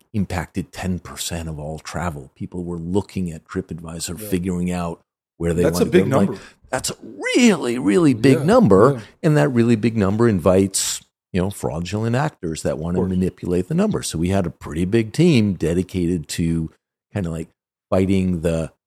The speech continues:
Speaker 1: people that would try to write a fake review. And, and I was always very empathetic to the hotel owner that went like, "Hey, like, this isn't, this isn't fair. This person never stayed here."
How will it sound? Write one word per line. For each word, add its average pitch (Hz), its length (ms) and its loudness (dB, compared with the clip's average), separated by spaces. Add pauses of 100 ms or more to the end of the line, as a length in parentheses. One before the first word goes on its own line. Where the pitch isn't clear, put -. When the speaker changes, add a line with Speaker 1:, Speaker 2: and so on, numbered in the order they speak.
(180)
Speaker 1:
people 101 240 2
that 85 180 0
would - 140 -14
try 80 180 -8
to 78 80 -10
write 123 220 -2
a 120 40 -2
fake - 300 -4
review. 110 340 2
And, 101 100 0 (280)
and 139 80 0
I 170 80 2
was 175 160 2
always 202 300 6
very 113 480 6 (360)
empathetic 101 760 0
to 104 120 -2
the 87 180 -2
hotel 110 480 -2
owner 85 600 -4 (280)
that 120 80 -2
went 120 140 2
like, 107 280 0 (460)
"Hey, 107 760 0 (260)
like, 104 260 2 (180)
this 131 240 0
isn't, 107 400 2 (220)
this 135 180 -2
isn't 117 240 -2
fair. 98 300 0
This 76 160 -12
person 117 380 -8
never 101 260 -4
stayed 117 500 -2
here." 60 500 -10